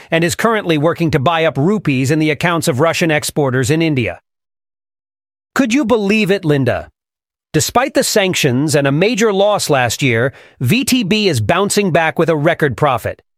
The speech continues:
It shows how resilient businesses can be, especially in the face of adversity.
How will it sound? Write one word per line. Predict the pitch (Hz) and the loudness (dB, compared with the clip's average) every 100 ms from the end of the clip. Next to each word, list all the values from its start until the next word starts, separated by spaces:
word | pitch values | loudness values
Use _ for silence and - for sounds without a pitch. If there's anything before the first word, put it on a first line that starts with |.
| _ | _
It | 165 | -2
shows | - 254 254 254 | 0 0 0 0
how | 180 214 | 0 0
resilient | 185 165 127 214 208 202 | 0 0 2 2 0 -2
businesses | 127 156 151 - 147 | -2 0 0 0 -2
can | - 156 | 0 0
be, | 131 107 80 - _ _ | 0 -2 -6 -14 _ _
especially | - - - 254 233 185 143 147 | -2 -2 0 0 0 0 0 0
in | 175 | 0
the | 160 | 0
face | - 202 160 - | 0 0 0 0
of | 151 | 0
adversity. | 135 175 165 139 110 80 | 0 0 0 0 -2 -6